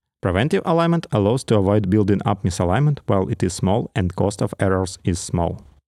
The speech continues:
How often do you want to realign? Well, as soon as the program experiences any changes or when you feel that this is needed. Listen to your intuition. If you suspect that somebody might be unaligned,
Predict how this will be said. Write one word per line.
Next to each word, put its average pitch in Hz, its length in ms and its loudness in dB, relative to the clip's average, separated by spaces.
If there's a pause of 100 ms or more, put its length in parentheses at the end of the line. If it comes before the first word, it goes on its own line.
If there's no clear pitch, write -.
(120)
How 175 280 0
often 147 320 0
do 107 120 2
you 107 100 4
want 98 220 0
to 95 80 0
realign? 87 460 0 (1000)
Well, 98 360 0
as 147 120 2
soon 208 220 0
as 120 80 4
the 101 80 2
program 104 400 0
experiences 98 800 0
any 90 220 0
changes 156 560 0
or 131 260 4
when 160 160 4
you 156 140 2
feel 147 260 0
that 107 180 2
this 90 220 0
is 90 160 -2
needed. 80 360 -2 (520)
Listen 170 400 4
to 160 100 4
your 147 100 4
intuition. 104 500 0 (400)
If 151 180 4
you 190 80 4
suspect 110 440 2
that 92 140 2
somebody 127 380 2
might 104 260 4
be 92 100 2
unaligned, 92 640 0